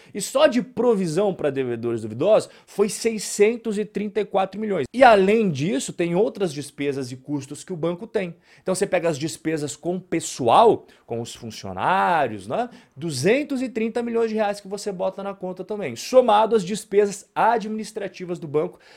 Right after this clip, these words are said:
que bateram a casa de quinhentos milhões de reais. E todos esses dados que eu estou falando é apenas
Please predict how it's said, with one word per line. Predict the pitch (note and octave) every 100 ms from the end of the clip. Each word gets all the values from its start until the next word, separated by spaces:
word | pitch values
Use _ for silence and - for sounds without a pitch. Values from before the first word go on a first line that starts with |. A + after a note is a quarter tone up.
| - -
que |
bateram | F3+ F#3 F3+ F3
a |
casa | F3+ D#3 D#3 D#3 D#3+ _ _ -
de | C3+ E3
quinhentos | F#3 F3 A3 A3+
milhões | F3+ F3 D#3+
de |
reais. | E3 A2+ -
E |
todos | - - A3+ B3 G3
esses | F#3 E3+
dados | D3+ C#3+ C3
que | C#3+
eu |
estou | - C#3+
falando | - A#2 G3+ F#3 A2 _ _ -
é | F3
apenas | - F3+ A3+ A3 -